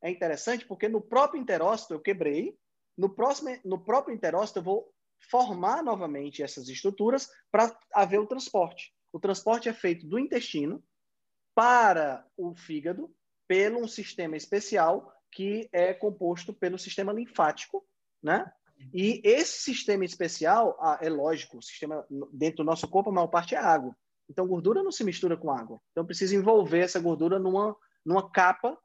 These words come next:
de transporte, num balão de transporte, que são os quilomicrons, né? Esses quilomicrons vão lá para o fígado,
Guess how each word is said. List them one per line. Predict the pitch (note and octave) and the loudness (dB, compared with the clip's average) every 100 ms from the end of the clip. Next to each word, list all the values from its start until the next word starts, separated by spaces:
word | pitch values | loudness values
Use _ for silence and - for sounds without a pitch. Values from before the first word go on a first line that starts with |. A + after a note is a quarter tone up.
| _ _ _ - | _ _ _ -18
de | E3+ | -6
transporte, | A3+ A3+ E3+ C#3 - D3+ | -6 -4 -4 -6 -6 -12
num | D#3+ | -2
balão | F3+ F3+ E3+ A3 | 4 4 4 0
de | G3+ | -4
transporte, | F#3+ G3 - C3 - - _ | -8 -10 -8 -12 -12 -20 _
que | |
são | - F3+ | -10 -10
os | E3+ | -10
quilomicrons, | - G#3 G3+ E3+ E3+ B2 - - _ _ _ _ _ _ _ | -6 -4 -4 -4 -8 -16 -18 -20 _ _ _ _ _ _ _
né? | D3+ C4 - _ | -6 -6 -8 _
Esses | - F3 - | -10 -8 -4
quilomicrons | G3 F3+ G3 G#3 G3 | -2 0 0 0 -2
vão | F#3 F3 | -2 2
lá | F3+ A#3+ | 4 4
para | A#3 F#3 | 2 -2
o | |
fígado, | - C#3 D#3+ D4+ | -4 -6 -6 -8